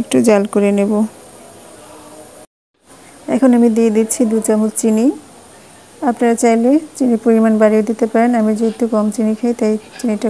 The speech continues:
কমই দিয়েছি। একটু নেড়েচেড়ে এখন একটু জাল করে তারপরে এখন আমি দিয়ে দিচ্ছি লিকুইড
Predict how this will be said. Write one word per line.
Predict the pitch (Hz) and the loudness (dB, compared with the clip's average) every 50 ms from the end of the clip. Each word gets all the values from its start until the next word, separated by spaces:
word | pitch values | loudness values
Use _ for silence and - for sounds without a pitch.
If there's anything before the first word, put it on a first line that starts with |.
| 214 - | -4 -4
কমই | 226 202 208 208 202 | -4 -4 -4 -4 -4
দিয়েছি। | 226 214 214 214 - - 247 285 311 - - - - - - - - - - - - - - - - - - - - - | -4 -4 -4 -6 -6 -6 -6 -6 -6 -8 -12 -20 -20 -20 -20 -20 -20 -20 -20 -20 -20 -20 -20 -20 -20 -20 -20 -20 -8 -6
একটু | 302 226 - 247 233 | -4 -2 0 2 2
নেড়েচেড়ে | 233 233 233 226 - 262 254 240 240 233 | 4 2 2 2 2 2 2 2 2 0
এখন | 240 - 262 254 330 370 - - - - - - - - - - - - - - - - - - - - - - - - - | -2 -2 -2 -2 -2 -4 -8 -14 -20 -20 -20 -20 -20 -20 -20 -20 -20 -20 -20 -20 -20 -20 -20 -20 -20 -20 -20 -20 -20 -20 -20
একটু | - - - 226 208 | -12 -8 -4 -2 0
জাল | 226 220 214 214 214 | 2 2 2 0 0
করে | - 233 233 226 - | 0 0 -2 0 -2
তারপরে | 254 240 - - 233 226 220 | -4 -4 -2 -2 0 0 0
এখন | 220 220 247 233 226 | 0 -2 -2 -2 -2
আমি | 220 220 214 | -2 -2 -2
দিয়ে | 220 220 214 220 | -2 -2 -2 -2
দিচ্ছি | 220 214 - - - 269 320 359 - - - - - - - - - - - - - - - - 247 | -2 -4 -6 -4 -4 -4 -4 -4 -8 -16 -20 -20 -20 -20 -20 -20 -20 -20 -20 -20 -20 -14 -8 -2 0
লিকুইড | 214 214 214 220 214 214 | 0 0 2 0 0 0